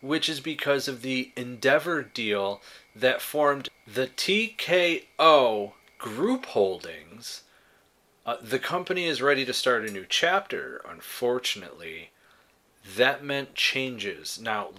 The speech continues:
last week, W W E had let go over one hundred employees that were more on the corporate side.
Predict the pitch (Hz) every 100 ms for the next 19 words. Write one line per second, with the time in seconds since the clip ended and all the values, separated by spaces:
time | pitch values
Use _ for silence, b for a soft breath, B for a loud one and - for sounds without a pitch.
0 | 101 127 165 - 147 104 95 85 - B
1 | B B B _ _ 107 139 165 208 185
2 | 113 135 123 120 95 117 120 104 - 101
3 | 104 113 - 113 113 104 - 117 107 104
4 | 101 95 101 117 139 143 - - 143 123
5 | 113 107 101 - 123 123 - 123 117 110
6 | 110 110 110 107 - B B B - 156
7 | 151 170 147 143 139 127 120 110 - 147
8 | 143 - 101 - - 98 90 90 90